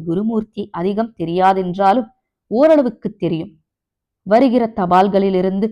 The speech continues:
மனிதர்களை ஓரளவுக்கு கணித்து வைத்திருந்தார் நாயுடு. இந்த குருமூர்த்திக்கு சாமியார்கள், பண்டாரங்கள்,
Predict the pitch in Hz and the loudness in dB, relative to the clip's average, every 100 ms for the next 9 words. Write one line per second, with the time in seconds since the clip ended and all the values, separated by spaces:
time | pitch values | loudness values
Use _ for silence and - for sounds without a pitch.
0 | - _ - 180 277 277 208 196 185 165 | -6 _ -10 -4 0 0 2 0 -2 -2
1 | 190 208 226 220 247 - 180 180 214 180 | 0 0 -2 -6 -16 -6 -6 -4 -4 -4
2 | 170 - 175 165 175 226 180 160 175 175 | -4 -6 -6 -4 -4 -4 -4 -2 -2 -2
3 | - _ _ _ _ 269 311 349 240 254 | -10 _ _ _ _ -2 0 0 2 0
4 | 247 247 - 214 - 214 175 175 180 180 | 0 -2 -4 -10 -8 -8 -4 -2 -2 0
5 | 170 160 214 _ _ 165 180 196 185 175 | 0 -2 -6 _ _ -8 2 4 4 2
6 | 160 | -2